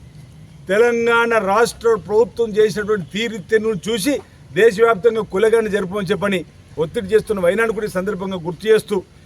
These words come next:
ఈరోజు అనేక మంది ఈ రోజే బయలుదేరుతున్నారు, రేపు కొందరు బయలుదేరుతున్నారు. ఈ మూడు రోజుల ఈ కాంగ్రెస్ పార్టీ ఒత్తిడికి కేంద్ర ప్రభుత్వం దిగివచ్చి నలభై రెండు శాతం ఈరోజు బీసీలకు రాజకీయ రిజర్వేషన్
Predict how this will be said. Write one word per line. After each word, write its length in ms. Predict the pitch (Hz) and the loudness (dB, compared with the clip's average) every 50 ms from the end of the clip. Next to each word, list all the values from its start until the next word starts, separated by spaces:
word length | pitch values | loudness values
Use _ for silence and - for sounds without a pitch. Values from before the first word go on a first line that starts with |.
| - - - - 151 | -20 -18 -8 -4 -2
ఈరోజు 280 | 190 196 214 214 202 220 180 | 2 4 4 4 4 2 2
అనేక 200 | 190 233 247 220 220 226 | 4 4 2 2 2 -2
మంది 160 | 226 220 226 220 202 165 - 139 151 | -2 -2 -4 -6 -6 -8 -8 -6 -2
ఈ 40 | 180 196 | 0 2
రోజే 200 | 214 214 214 208 170 | 2 4 2 2 2
బయలుదేరుతున్నారు, 580 | 190 202 202 196 214 202 156 180 214 208 214 214 - - - - - - - - - - - 127 139 | 0 0 2 0 0 0 0 -4 -4 -4 -4 -6 -8 -10 -20 -20 -20 -20 -20 -20 -20 -20 -12 -6 0
రేపు 200 | 180 202 220 - - 208 | 2 2 2 2 2 0
కొందరు 240 | 214 208 214 214 202 175 | 0 2 2 0 2 2
బయలుదేరుతున్నారు. 600 | 185 196 202 202 214 196 160 202 202 214 226 233 - - - - - - - 143 160 | 0 2 2 0 0 0 -2 -4 -2 -2 -2 -2 -4 -10 -18 -20 -20 -18 -10 -6 -6
ఈ 40 | 180 156 175 | -4 -2 0
మూడు 140 | 202 214 190 214 | 0 2 4 4
రోజుల 260 | 214 208 185 208 208 196 180 - - - - - - - 143 160 | 2 2 2 0 0 0 0 -2 -6 -16 -20 -20 -16 -12 -10 -10
ఈ 40 | 165 - - 165 | -10 -6 -2 -2
కాంగ్రెస్ 380 | 180 202 214 214 214 202 - - - - | -2 0 2 2 0 0 0 -4 -4 0
పార్టీ 300 | 190 196 185 156 - 196 180 185 | 0 0 0 -2 -4 -4 -4 -4
ఒత్తిడికి 400 | 170 - 240 240 247 185 262 233 - - - - - - - - - | -2 -2 -2 -2 0 -2 -4 -8 -10 -14 -20 -20 -20 -20 -20 -10 -4
కేంద్ర 340 | 175 196 214 226 214 196 220 208 160 147 | 0 4 4 4 4 2 -2 -2 -2 -6
ప్రభుత్వం 280 | 190 202 180 180 202 175 151 | -8 -8 -6 -6 -6 -6 -4
దిగివచ్చి 380 | 175 196 190 220 214 208 156 214 180 185 | -4 -2 0 2 2 0 0 -2 -2 -2
నలభై 220 | 185 185 160 190 | -2 -2 -4 -6
రెండు 120 | 190 190 175 185 | -10 -6 -4 -2
శాతం 260 | 185 175 151 190 175 160 139 - - - - - - - - | -2 0 0 -2 -4 -4 -6 -12 -18 -20 -20 -20 -20 -12 -6
ఈరోజు 180 | 151 175 165 143 127 | -4 -4 -4 -4 -6
బీసీలకు 520 | 170 208 220 185 - - 214 214 208 160 160 175 | -6 -6 -6 -6 -6 -4 -2 -2 -2 0 0 0
రాజకీయ 300 | 180 196 180 170 196 220 190 196 | 0 0 0 -2 -8 -8 -8 -6
రిజర్వేషన్ 460 | 190 190 185 185 185 156 190 185 190 | -6 -6 -4 -4 -4 -4 -4 -4 -2